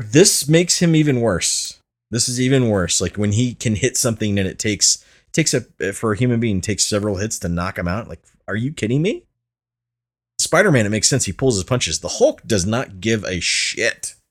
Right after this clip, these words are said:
about the safety of an individual that he's about to hit. <laughs>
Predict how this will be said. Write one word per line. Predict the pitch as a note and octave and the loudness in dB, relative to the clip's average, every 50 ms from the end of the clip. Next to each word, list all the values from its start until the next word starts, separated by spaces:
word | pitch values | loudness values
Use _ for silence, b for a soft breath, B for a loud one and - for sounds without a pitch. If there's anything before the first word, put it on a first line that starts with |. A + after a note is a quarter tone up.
| _ _ _ _ _ _ _ _ _ _ _ _ _ _ _ _ _ - | _ _ _ _ _ _ _ _ _ _ _ _ _ _ _ _ _ -6
about | G2+ E2 G#2 G#2 G2 F#2 | -2 2 2 2 2 2
the | G2+ | 0
safety | - - - C#3 C#3 D3 - - D3 C#3 | -2 2 4 6 4 4 4 4 4 4
of | C3+ B2+ | 6 6
an | B2 B2 | 6 4
individual | B2+ B2+ C3 A#2+ A#2 A#2 G2 F#2 F#2+ F#2+ F2+ F2+ F2 | 4 4 4 4 4 2 2 2 0 2 2 2 0
that | F#2 F2 | 0 -2
he's | E2 A2 A2 G2+ | -2 -2 -2 -2
about | G2 G2 G2+ F#2+ E2 | 0 0 0 0 2
to | G2 | 2
hit. | F#2+ F#2 D#2+ - - - | 2 2 2 0 -4 -12
<laughs> | _ | _